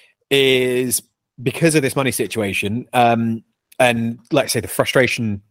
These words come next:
being that the money was there, it just wasn't there in time. Um, and, like, there's a, there's a few other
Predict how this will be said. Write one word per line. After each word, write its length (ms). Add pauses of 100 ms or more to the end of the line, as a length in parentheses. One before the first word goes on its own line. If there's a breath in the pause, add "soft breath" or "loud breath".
(120)
being 380
that 240 (380 soft breath)
the 60
money 200
was 120
there, 240
it 60
just 160
wasn't 260
there 240
in 80
time. 460 (200)
Um, 640 (840)
and, 320
like, 160
there's 260
a, 160
there's 180
a 40
few 160
other 160